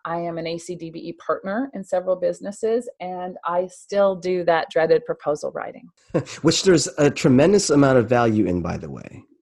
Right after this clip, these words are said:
Speaker 2: So I don't wanna, you know, we shouldn't overlook that or just glance over it.
Speaker 1: It really is. I mean, it, it, it's such an important part of our industry.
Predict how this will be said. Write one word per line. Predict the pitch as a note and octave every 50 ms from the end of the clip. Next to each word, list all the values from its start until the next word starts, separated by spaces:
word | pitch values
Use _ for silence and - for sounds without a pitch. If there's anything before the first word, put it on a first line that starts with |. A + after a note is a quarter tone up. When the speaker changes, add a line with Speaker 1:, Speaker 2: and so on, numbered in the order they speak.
| _
Speaker 2:
So | - - G#2 F2+ F2+ F2+ -
I | - A#2
don't | B2 B2
wanna, | B2 B2 B2 A#2+ A#2 G#2 - - - _ _ _ _ -
you | A#2+ G#2+
know, | F#2+ F2+
we | F#2+ G#2+ G#2+
shouldn't | - C#3 A#2 F#2+ A2+ G#2+ -
overlook | B2+ B2 A2 A2 G2+ G#2 G#2 - -
that | - G2+ F#2+ F#2 F#2
or | F#2
just | F2 F#2+ F2+ -
glance | - - G2+ F#2+ F#2 F2 - -
over | - - - - - -
it. | - - - - - -
Speaker 1:
It | B3 C#4 C#4+ -
really | A#3 A3+ A#3+ A#3 A3 G#3+ G3+ F#3+ F3 E3+
is. | D#3+ D3+ D3 C3+ C3 C3+ - - -
I | F3+
mean, | F3+ F#3 F#3 F3+
it, | F#3 F#3 F3+
it, | - G3+ G3 G3+
it's | - G3+ F3 - -
such | - G#3+ G#3 A3+ - -
an | A3+ G#3
important | F#3 F3 F3 - - F3 E3+ - - F3+ E3+
part | - - D#3 D#3 E3
of | E3 D3+
our | D#3 D3 C#3
industry. | - D3 D#3 D#3 E3 E3 - - - E3+ E3+ E3+ F3 F3 F3 F3